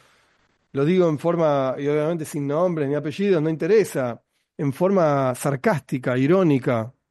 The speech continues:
durísimo, pero es la triste realidad que uno vive por la exposición que YouTube y que t-, todas estas tonterías. "Rabino, quiero que me convierta. Vivo en el medio del campo en, en Colombia", puede decir cualquier cosa,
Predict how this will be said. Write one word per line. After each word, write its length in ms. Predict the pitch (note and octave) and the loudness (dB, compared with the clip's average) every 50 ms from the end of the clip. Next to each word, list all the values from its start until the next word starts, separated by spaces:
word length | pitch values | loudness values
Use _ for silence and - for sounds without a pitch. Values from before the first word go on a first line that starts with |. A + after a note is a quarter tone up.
| _ _ | _ _
durísimo, 1000 | - - D3+ D3 E3+ G3 G#3+ A3+ G3+ E3+ - - E3 C#3 B2+ B2+ A#2+ A#2 A2+ _ | -16 -14 -4 -2 0 2 2 0 0 -2 -6 -8 -6 -4 -4 -4 -6 -8 -10 _
pero 400 | _ D#3+ D3+ D3+ D3+ D3 C#3 - _ _ _ _ _ _ _ _ _ _ | _ -4 -2 -2 -2 -2 -4 -8 _ _ _ _ _ _ _ _ _ _
es 140 | - A3 A3 | -6 -2 -2
la 120 | G#3+ G3 | -2 -2
triste 300 | G3+ A#3+ B3 G#3+ - G3+ | 0 -2 -4 0 0 2
realidad 640 | F3+ E3+ D#3 C#3+ D3 E3 G#3+ A3+ E3 B2+ A#2 A#2+ - | 2 2 2 4 4 4 4 4 2 0 -2 -8 -12
que 260 | _ - C#3+ C#3+ - - | _ -2 0 0 -2 -2
uno 320 | - F#3+ F#3+ F3+ F3 E3 E3 | -2 2 2 4 4 4 4
vive 580 | F3+ G3+ F#3+ F3 D#3+ D#3 E3 F#3 G3 - - _ _ - _ _ _ _ _ _ _ _ _ _ _ _ _ | 4 4 4 4 4 4 4 2 0 -2 -6 _ _ -20 _ _ _ _ _ _ _ _ _ _ _ _ _
por 160 | - C#3+ C#3 | 0 2 2
la 80 | C#3 | 2
exposición 1120 | C#3 - - - D#3 C#3+ - D#3 C3+ - - G3+ G#3 G#3 F#3+ E3+ D#3+ D3+ C#3 C3 B2+ B2+ C3+ - _ _ | 2 0 -2 -2 -2 0 0 -4 -4 0 2 2 4 4 4 4 4 4 2 2 0 -4 -6 -12 _ _
que 240 | - E3 D3 C#3+ C#3 | -6 -4 -4 -2 -2
YouTube 560 | C#3+ C#3 C#3 C#3 A3 A3 G#3 F#3 F3 E3 D#3 | -4 -6 -2 2 4 6 8 8 8 6 6
y 40 | C#3+ | 4
que 140 | - D#3 D3 | 4 0 -2
t-, 240 | B2+ _ - D3+ | -2 _ -10 -10
todas 220 | C3 - - C3+ C3+ | -8 -8 -10 -10 -10
estas 200 | B2+ - C#3+ C3+ | -8 -10 -10 -8
tonterías. 680 | - D#3 D3+ E3 G3 A3 A3+ G3+ F#3+ G3+ A3 G#3 - - - - - - _ _ _ _ _ _ _ _ _ _ _ _ _ _ _ _ _ _ _ _ _ _ _ _ _ _ _ _ | -6 -4 -2 0 0 2 4 4 4 4 2 0 -6 -18 -20 -20 -20 -20 _ _ _ _ _ _ _ _ _ _ _ _ _ _ _ _ _ _ _ _ _ _ _ _ _ _ _ _
"Rabino, 400 | - F#3 F#3+ A3 B3 B3 A3 G3+ | 0 2 4 6 6 6 6 4
quiero 220 | F3+ - A#3 A#3 A3 | 4 4 4 4 6
que 80 | G#3+ | 6
me 80 | G3+ F#3+ | 4 4
convierta. 500 | F3+ F#3 F3+ E3+ D#3+ C#3 A#2+ B2 B2+ B2 | 4 4 4 4 4 2 2 0 -2 0
Vivo 480 | C#3 F#3+ A3+ A#3 G#3+ G#3 G3 F#3 F3+ | 2 2 4 6 6 6 6 6 6
en 140 | F3 E3+ E3+ | 4 4 4
el 100 | F3 F#3 | 4 4
medio 280 | G#3 A#3+ A#3+ A#3+ G#3+ G3 | 4 4 4 4 6 4
del 200 | F3+ F3 D#3+ D#3 | 4 4 2 2
campo 540 | - G#3+ A3 A3+ F3 G3 F#3 F3+ E3+ D#3+ D#3+ | 0 0 0 0 2 2 2 4 4 4 4
en, 260 | D#3 D#3 D#3 D3+ D3+ | 2 2 0 0 0
en 200 | D3+ D3+ D3 C#3+ | -2 -2 -2 -2
Colombia", 420 | - F#3 F#3+ A3+ A#3+ A3 G3+ F3+ | 0 2 4 4 4 4 2 0
puede 140 | D#3 E3+ F3 | 2 0 0
decir 100 | E3+ G3+ | 2 2
cualquier 240 | F#3+ D#3 D3 F3+ D3 | 2 2 2 0 0
cosa, 420 | C#3 C3+ C#3 C3+ B2+ - B2+ B2 | 0 -2 -2 -2 -2 -4 -12 -14